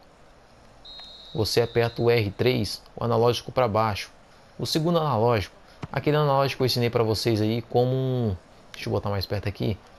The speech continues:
como desligar a atualização ao vivo. Olha só, quer ver, ó? Apertei pra baixo, olha só onde o goleiro tá, ó. Consegui movimentar o goleiro, ó. Viram só? Tirei o goleiro e com certeza ele vai fazer o gol. Então vocês têm que ficar esperto aí, galera. Não vai fazer o que eu fiz aqui não, ó.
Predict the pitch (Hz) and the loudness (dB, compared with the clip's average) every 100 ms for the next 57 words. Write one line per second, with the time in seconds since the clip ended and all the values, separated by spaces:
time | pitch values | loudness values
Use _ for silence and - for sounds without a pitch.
0 | - - - - 123 131 127 123 117 117 | -20 -20 -16 0 2 2 0 2 2 2
1 | 117 120 117 110 127 113 98 92 90 - | 2 0 0 0 2 2 0 -2 -6 -6
2 | 104 92 - 127 104 92 113 139 92 - | -4 -2 0 0 0 -2 2 2 0 -8
3 | - - 107 98 110 117 104 127 139 - | -20 -12 -6 -2 0 0 0 -2 -4 -6
4 | - 123 113 123 123 117 117 113 - 101 | -2 0 0 0 0 0 0 0 0 0
5 | 92 95 - - - - - - 143 143 | 0 -4 -16 -20 -20 -20 -8 -2 0 0
6 | 123 127 139 135 127 131 120 127 139 117 | 0 0 0 0 0 -2 2 2 4 4
7 | 104 98 95 - 101 101 - 135 135 - | 4 2 -4 -6 -2 -2 0 0 0 -10
8 | - - - - - 117 110 127 123 113 | -20 -20 -20 -10 -2 0 2 2 2 4
9 | 127 131 123 - - 143 151 139 123 127 | 2 2 -2 -6 -4 0 2 0 2 2
10 | 127 123 120 117 139 113 98 - - - | 4 2 2 0 2 2 0 -2 -18 -16
11 | - 104 135 123 120 135 - - 123 - | -8 -2 0 0 -2 -4 -4 -2 0 0
12 | 123 117 - 123 143 113 101 101 104 101 | -2 -2 0 2 4 4 2 0 0 0
13 | 117 160 147 156 160 170 160 165 277 139 | 2 2 2 2 0 0 0 -2 -2 0
14 | 110 92 | 0 -2